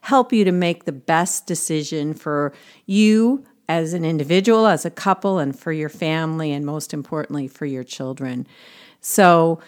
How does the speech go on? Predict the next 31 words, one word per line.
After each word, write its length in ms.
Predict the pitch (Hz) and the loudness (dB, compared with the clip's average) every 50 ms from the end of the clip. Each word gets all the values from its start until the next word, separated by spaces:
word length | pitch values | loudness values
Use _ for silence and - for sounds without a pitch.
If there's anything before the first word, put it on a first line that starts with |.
| - - - - _ _ _ _ _ _ | -20 -20 -20 -20 _ _ _ _ _ _
one 280 | - 190 240 285 320 330 | 0 2 4 4 4 2
of 140 | 349 311 | 2 2
the 80 | 277 240 | 0 0
first 480 | - - - 220 214 220 240 226 - - | -2 0 0 2 2 2 2 0 -2 -2
things 300 | 240 240 240 240 233 220 | 0 0 2 0 2 0
that 140 | 214 185 | 2 2
I 100 | 180 175 | 2 2
want 300 | 170 175 170 170 180 - | 2 0 -2 -2 -2 -2
you 100 | - 190 | -2 -2
to 80 | 185 190 | -2 -2
consider 760 | 180 - 180 160 151 - - 170 151 151 160 175 185 202 208 - | -4 -4 -6 -4 -4 -4 -2 -2 -2 0 0 0 0 0 -2 -4
when 400 | - 180 175 170 160 160 160 160 | -4 -4 -4 -2 -2 -2 -4 -4
you 480 | 151 160 165 160 156 156 160 160 160 - | -4 -4 -4 -4 -4 -4 -4 -6 -6 -6
are 240 | - 151 151 151 156 | -6 -4 -4 -2 -4
deciding 640 | 147 147 147 - - 160 147 143 147 165 170 170 160 | -4 -6 -8 -6 -4 -2 -2 -2 -2 -4 -4 -4 -4
whether 320 | 147 151 151 151 156 156 | -4 -4 -4 -4 -6 -6
or 140 | - - 160 | -4 -4 -6
not 380 | 156 151 147 147 151 160 170 - | -4 -4 -4 -4 -4 -4 -6 -6
it 160 | - - 151 | -8 -8 -6
is 180 | 160 156 151 156 | -6 -6 -6 -6
right 300 | 151 156 156 160 156 - | -6 -4 -4 -6 -6 -8
for 140 | - - 180 | -10 -10 -10
you 220 | 180 170 180 180 | -8 -6 -6 -6
to 100 | 170 175 | -6 -6
tell 340 | 165 - - 170 160 156 160 | -8 -10 -8 -6 -4 -4 -4
your 140 | 165 180 190 | -4 -6 -8
children 540 | - - 214 202 196 202 208 202 202 208 208 | -8 -8 -6 -6 -4 -4 -4 -4 -4 -4 -6
about 400 | - 202 196 208 196 196 196 - | -8 -6 -4 -2 -2 -4 -4 -4
the 140 | - 208 202 | -4 -4 -4
affair 560 | 196 190 - - 208 190 185 190 196 214 233 - _ _ _ _ _ _ _ _ _ _ _ _ _ _ _ _ - - _ _ | -4 -6 -6 -6 -4 -2 -2 0 -2 -2 -4 -8 _ _ _ _ _ _ _ _ _ _ _ _ _ _ _ _ -20 -20 _ _
is, 580 | 175 175 170 160 170 170 170 165 160 - - | -4 -2 -2 0 0 -2 -2 -4 -6 -8 -12